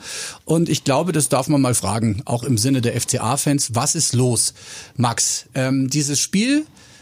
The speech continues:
gegen Stuttgart war ja schon so ein, naja, okay,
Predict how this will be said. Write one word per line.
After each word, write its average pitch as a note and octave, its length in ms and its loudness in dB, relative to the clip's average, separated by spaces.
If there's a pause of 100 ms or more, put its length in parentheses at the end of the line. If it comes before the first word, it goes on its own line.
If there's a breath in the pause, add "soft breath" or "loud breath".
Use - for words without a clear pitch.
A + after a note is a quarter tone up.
(220 soft breath)
gegen D3+ 200 2
Stuttgart A#3 560 0
war D3 160 0
ja G3 140 0
schon E3+ 280 0
so D#3 160 2
ein, D#3 280 2
naja, D3 480 0
okay, E3+ 420 0